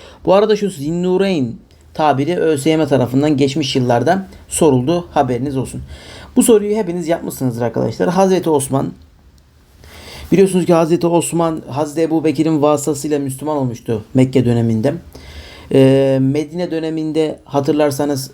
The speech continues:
e, savaşlara katılmıştı. Hazreti Peygamber ile, e, savaşlarına katılmıştı. Onun öncesinde mesela Habeşistan'a hicret etmişti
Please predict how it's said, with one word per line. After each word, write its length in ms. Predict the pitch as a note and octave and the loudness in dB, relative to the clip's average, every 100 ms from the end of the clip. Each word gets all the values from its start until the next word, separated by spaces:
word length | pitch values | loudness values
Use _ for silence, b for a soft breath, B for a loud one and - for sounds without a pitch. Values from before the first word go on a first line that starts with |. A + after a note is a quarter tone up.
| - | -2
e, 300 | B2+ B2 B2 | 2 4 4
savaşlara 640 | C#3+ C#3 C#3 D3 C#3 C3 | 4 4 2 0 -2 -4
katılmıştı. 640 | C3 C3 A#2+ A2 - C3 | -6 -8 -10 -10 -8 -6
Hazreti 300 | C3 C3 B2+ | -2 -2 -2
Peygamber 420 | C3 C3 B2+ B2+ B2+ | 2 2 4 4 2
ile, 300 | - A#2+ A2+ B B - - - | 0 -4 -4 B B -18 -8 -2
e, 320 | A#2+ A#2+ A2+ | 0 0 0
savaşlarına 600 | - B2+ C3 C3+ C3+ C3+ | 2 2 2 2 0 0
katılmıştı. 520 | B2 A2 A2 - D#3+ F3+ B B B | -4 -6 -8 -8 -10 -12 B B B
Onun 200 | F3 F#3+ | 4 6
öncesinde 520 | G3 F#3+ F#3 F#3 F3+ | 4 2 -2 -4 -4
mesela 480 | F3 F3 E3+ E3 - b b b | -4 -2 -2 -2 -4 b b b
Habeşistan'a 600 | - D3+ E3+ E3+ - F3+ | -2 0 0 -2 -2 -2
hicret 300 | E3 D#3+ F3 | 0 0 0
etmişti 500 | C#3+ C3 B2+ A2+ G#2+ | 0 -2 -4 -4 -4